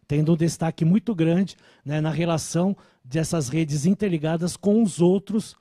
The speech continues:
municípios, com os outros centros, com as outras, com as outras cidades aí,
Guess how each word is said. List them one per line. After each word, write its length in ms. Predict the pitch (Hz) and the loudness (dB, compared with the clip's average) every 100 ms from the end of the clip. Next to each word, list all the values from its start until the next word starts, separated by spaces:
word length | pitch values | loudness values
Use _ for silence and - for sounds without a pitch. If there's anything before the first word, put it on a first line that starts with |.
| _ | _
municípios, 600 | 143 190 185 185 170 127 | 0 0 0 -2 -2 -2
com 80 | - | -6
os 120 | 143 | -4
outros 200 | 156 - | -4 -6
centros, 380 | - 160 165 - | -6 -2 -2 -4
com 100 | 139 | -10
as 100 | 135 | -8
outras, 320 | 151 165 165 - _ _ | -8 -8 -12 -12 _ _
com 140 | 156 | -6
as 160 | 175 151 | -6 -2
outras 280 | 165 160 175 | -2 -2 -4
cidades 500 | 190 156 151 151 170 | -2 -2 -4 -4 -6
aí, 180 | 160 | -8